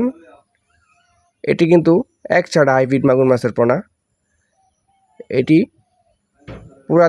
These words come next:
তিন ইঞ্চি সাইজের হাইব্রিড মাগুর মাছের পোনা। সম্মানিত ভিউয়ার্স, এখন যে মাছটি লক্ষ্য করছেন এটির সাইজ হচ্ছে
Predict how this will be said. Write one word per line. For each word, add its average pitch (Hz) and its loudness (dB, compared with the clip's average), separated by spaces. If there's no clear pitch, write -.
তিন 214 -2
ইঞ্চি 143 -2
সাইজের 143 2
হাইব্রিড 123 0
মাগুর 123 2
মাছের 110 -4
পোনা। 110 -4
সম্মানিত 175 2
ভিউয়ার্স, 156 2
এখন 185 2
যে 208 4
মাছটি 202 0
লক্ষ্য 143 0
করছেন 160 2
এটির 170 0
সাইজ 143 -2
হচ্ছে 151 -4